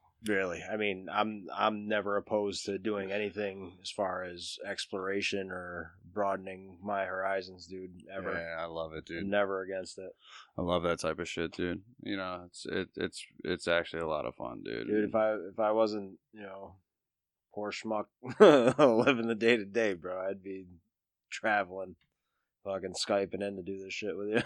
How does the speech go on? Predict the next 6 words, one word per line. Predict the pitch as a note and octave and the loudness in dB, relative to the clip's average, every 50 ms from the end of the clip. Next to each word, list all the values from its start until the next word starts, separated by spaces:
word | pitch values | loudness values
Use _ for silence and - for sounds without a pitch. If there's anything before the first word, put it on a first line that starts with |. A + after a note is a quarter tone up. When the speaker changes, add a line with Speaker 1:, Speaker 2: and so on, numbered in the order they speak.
| - - | 6 6
Speaker 2:
Yeah. | F#3 - G3 D#3 B2+ F#2 F2+ F2+ F#2 B2 - - - - - - G#2+ F#2 - - D#3+ A#2 G2+ G2 - D3+ D3 A#2+ - D3+ C3 A2+ | 8 10 10 8 8 8 8 6 6 6 6 0 -8 -8 -6 -4 -4 -2 4 6 8 8 8 6 6 6 6 8 8 8 6 6
Speaker 1:
<laughs> | |
From | - G#2+ G#2+ G2 F#2 | 4 2 0 0 0
fucking | - A2 G#2+ G2+ F2+ G2+ F#2 F2+ | 2 2 4 4 4 0 -2 -2
anywheres | F#2+ G2+ G2+ G2+ G2+ G2+ G2+ G2+ G2 G2 F#2+ G2+ | -4 -4 -2 -2 -2 0 0 0 0 0 0 0
else. | G2 G2 F#2+ F#2+ - - | 0 0 0 -2 -4 -8